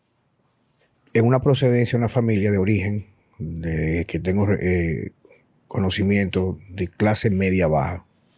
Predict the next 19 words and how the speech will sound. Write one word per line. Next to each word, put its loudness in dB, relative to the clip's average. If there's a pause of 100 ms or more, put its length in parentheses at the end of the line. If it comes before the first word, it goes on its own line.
(180)
No -4
sé. -4 (840)
La 0
gente 2
tiende 2
a -4
tirarse -2
hacia -2
abajo, 0
yo -4
creo -4
que -4
me -6
estoy -12
tirando 0
en 0
el -2
lugar -2
correcto. -4